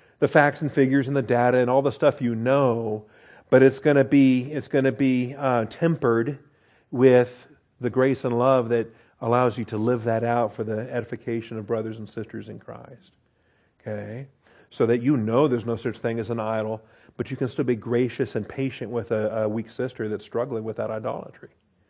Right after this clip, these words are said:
Okay? Or meat sacrificed to idols, or, uh, whatever it might be, tongues, the gift of tongues, whatever. You've got a, you've got a loved one that's got a blind spot in, in, in doctrine.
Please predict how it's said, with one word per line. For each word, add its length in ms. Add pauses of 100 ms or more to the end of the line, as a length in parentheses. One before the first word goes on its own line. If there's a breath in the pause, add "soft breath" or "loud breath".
(300)
Okay? 380 (320 soft breath)
Or 300
meat 280
sacrificed 600
to 80
idols, 360
or, 380 (360 loud breath)
uh, 80
whatever 340
it 60
might 260
be, 120
tongues, 400
the 60
gift 180
of 80
tongues, 360
whatever. 360 (240 loud breath)
You've 160
got 180
a, 220 (680)
you've 140
got 140
a 60
loved 320
one 160
that's 120
got 120
a 40
blind 400
spot 360
in, 200
in, 340
in 200
doctrine. 500